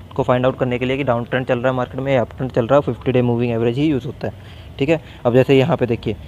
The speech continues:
यहाँ पे क्या हुआ, Bullish cross over हुआ तो share ऊपर भाग गया, यहाँ पे bearish cross over हुआ, share नीचे भाग गया, यहाँ पे फिर से बुल-, bullish cross over हुआ, share ऊपर चला गया, फिर से bearish, share नीचे चला गया।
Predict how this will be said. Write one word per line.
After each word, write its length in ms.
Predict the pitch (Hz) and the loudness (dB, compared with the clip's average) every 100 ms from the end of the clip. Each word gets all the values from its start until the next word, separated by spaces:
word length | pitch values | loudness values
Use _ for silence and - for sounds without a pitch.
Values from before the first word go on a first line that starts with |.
| - - | -12 -2
यहाँ 120 | 127 | 0
पे 140 | 120 | 2
क्या 120 | 135 131 | 4 6
हुआ, 140 | 113 | 4
Bullish 240 | 104 127 | 2 0
cross 240 | - 139 131 | 2 0 4
over 140 | 139 | 2
हुआ 220 | 135 160 147 - - | 4 2 0 -10 2
तो 160 | 147 | 2
share 260 | 190 - 151 | 4 4 2
ऊपर 220 | 180 135 | 4 0
भाग 200 | 117 139 | 0 -4
गया, 180 | 104 110 - - - - | -6 -8 -8 -20 -12 -2
यहाँ 140 | 123 | 0
पे 140 | 147 | 2
bearish 320 | 147 127 127 131 | 2 2 2 2
cross 240 | 135 135 | -2 0
over 140 | 139 | 2
हुआ, 100 | 143 | 2
share 220 | 160 - 120 | 0 0 -2
नीचे 180 | 107 | -2
भाग 200 | 123 131 | 0 0
गया, 160 | 131 156 - - - - | -2 -4 -4 -20 -14 0
यहाँ 120 | 127 | 2
पे 60 | 120 | 4
फिर 140 | 147 | 2
से 120 | 123 | 4
बुल-, 220 | 156 151 147 | 4 4 2
bullish 340 | 127 135 - - | 2 2 0 -8
cross 220 | 127 135 | 0 2
over 100 | 139 | 2
हुआ, 140 | 135 143 | 2 2
share 220 | - 135 | 2 0
ऊपर 180 | 120 127 | 0 0
चला 220 | 139 135 | 2 0
गया, 120 | 139 139 - - - - - - - - - | 0 -6 -16 -20 -20 -20 -20 -20 -20 -18 2
फिर 120 | 151 | 2
से 240 | 151 165 160 - - | 4 2 2 -4 -12
bearish, 480 | 120 127 139 156 - - - | 2 4 6 4 -2 -16 -14
share 200 | - 120 | 0 2
नीचे 200 | 117 120 | 2 0
चला 220 | 131 131 | 2 4
गया। 140 | 127 | 4